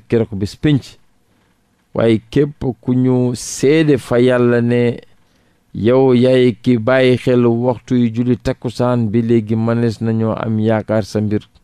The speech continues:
keroog bés pénc. Ñu ñaan Yàlla suñu Borom tabaaraka wa taala, ñaari waxtu yu julli yi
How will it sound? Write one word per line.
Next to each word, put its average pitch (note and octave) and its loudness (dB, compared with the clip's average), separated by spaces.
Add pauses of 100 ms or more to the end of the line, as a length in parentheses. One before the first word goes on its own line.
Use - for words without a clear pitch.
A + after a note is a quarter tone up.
(120)
keroog - -2
bés G#2 -10
pénc. B2 0 (1000)
Ñu G2 -8
ñaan B2 0
Yàlla B2+ 0
suñu B2+ 0
Borom B2 0
tabaaraka B2 0
wa A#2+ -4
taala, B2 -2 (680)
ñaari B2 0
waxtu B2 0
yu B2 4
julli B2+ 0
yi B2 2